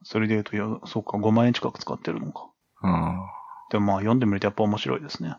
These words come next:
Speaker 2: <laughs> な、なんで、初めの一歩を読み始めたんですか？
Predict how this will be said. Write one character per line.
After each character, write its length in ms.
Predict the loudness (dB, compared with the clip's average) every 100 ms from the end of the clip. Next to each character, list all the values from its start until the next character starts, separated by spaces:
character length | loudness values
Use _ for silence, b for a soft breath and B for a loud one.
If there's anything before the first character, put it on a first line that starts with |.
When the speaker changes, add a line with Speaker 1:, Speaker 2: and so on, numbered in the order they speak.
| _ _
Speaker 2:
<laughs> 880 | 2 4 4 4 4 0 -2 -6 -8 _ _ _ _ _ -20 _ B B B B B B
な、 180 | 2 4
な 140 | 6 4
ん 100 | 6
で、 400 | 8 8 6 0 _ _
初 280 | 0 4 6
め 60 |
の 80 | 6
一 60 | 4
歩 160 | 4
を 220 | 2 0 -12 _
読 160 | 0
み 60 | 2
始 180 | 2 0
め 100 | 0
た 80 | -2
ん 40 |
で 40 |
す 60 | -2
か？ 180 | -4